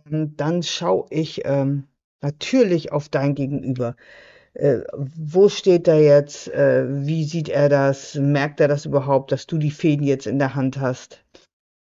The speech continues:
Da schau ich drauf, verlinke ich dir hier unter dem Video. Ich freue mich natürlich über Abos, Likes, Kommentare und wenn du hier eine Beratung brauchst, auch astrologisch, wie die, wie hier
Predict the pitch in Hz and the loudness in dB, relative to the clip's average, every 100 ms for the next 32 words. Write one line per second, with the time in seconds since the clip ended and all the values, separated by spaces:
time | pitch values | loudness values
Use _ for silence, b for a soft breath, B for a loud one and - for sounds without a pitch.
0 | _ _ _ _ _ _ - 135 131 - | _ _ _ _ _ _ -2 0 -2 -2
1 | 151 - 143 - 131 131 208 - B B | -2 -2 -6 -6 -2 0 0 -6 B B
2 | - 143 170 180 190 - 156 147 147 175 | -2 0 0 -2 -4 0 2 2 2 2
3 | 170 - 165 165 160 147 147 139 165 208 | 0 0 -2 2 0 2 0 -2 -4 -4
4 | 202 180 175 B B B - 170 - - | 0 0 0 B B B -4 -4 -2 0
5 | 175 175 165 151 170 151 - 156 143 135 | 2 4 2 0 -2 -2 0 0 0 -2
6 | - - 143 135 131 127 117 110 - - | -4 -6 -2 -2 -2 -2 -2 -4 -8 -6
7 | 139 131 131 127 117 123 143 120 110 139 | -2 -2 -2 -2 -2 -4 -4 -4 -6 -6
8 | 147 185 190 165 151 - 135 135 117 123 | -2 -2 -4 -2 -4 0 -2 0 -2 -4
9 | 104 113 107 98 104 110 - 156 180 - | -4 -8 -8 -8 -10 -14 -8 -4 -2 -4
10 | - - 135 - 147 - 170 214 165 - | -10 -14 -14 -10 -12 -6 -2 2 0 -2
11 | - - 123 131 131 131 139 139 143 180 | -12 -14 -14 -12 -12 -12 -8 -6 0 4
12 | 175 | 4